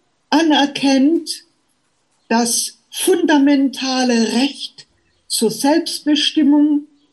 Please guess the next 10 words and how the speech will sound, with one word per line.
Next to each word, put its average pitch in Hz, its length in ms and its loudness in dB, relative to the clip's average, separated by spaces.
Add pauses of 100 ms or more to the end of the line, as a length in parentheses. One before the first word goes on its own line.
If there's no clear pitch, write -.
zur 214 220 -2
Freiheit 269 1040 0 (520)
und 233 180 0
zur - 440 -2
Unabhängigkeit 262 1300 0 (380)
von 269 760 0 (540)
jeglicher 262 880 0 (100)
Besatzung. 196 920 -4 (460)
In 233 180 0
Palästina 277 1040 0